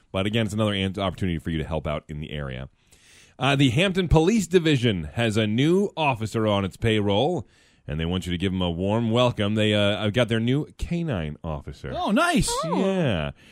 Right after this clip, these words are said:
Speaker 1: They say, "We've gotten an, uh, exciting announcement to share. We're welcoming a new addition to the Hampton Police Division, and we need your help to give our newest recruit the perfect name."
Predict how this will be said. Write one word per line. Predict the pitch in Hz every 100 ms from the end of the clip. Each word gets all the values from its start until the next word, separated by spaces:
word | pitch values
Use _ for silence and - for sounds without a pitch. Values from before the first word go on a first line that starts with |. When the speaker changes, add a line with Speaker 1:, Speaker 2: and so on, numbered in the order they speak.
| _ -
Speaker 1:
They |
say, | 87 95
"We've | 87 92
gotten | 98 98
an, | 92
uh, | 95 95
exciting | 95 - - 95 127
announcement | 151 143 120 - 101
to | 101
share. | - 95 131
We're | 113
welcoming | 107 113 113 113
a | 107
new | 127
addition | 139 123 131
to | 135
the | 104
Hampton | 113 117
Police | 139 165 139 120
Division, | 113 101 110
and | 127
we | 107
need | 117 98
your | 110
help | 113 117
to | 104
give | 117
our | 113 104
newest | 117 135
recruit | 123 104 135
the | 87
perfect | 127 127 165 165
name." | 135 147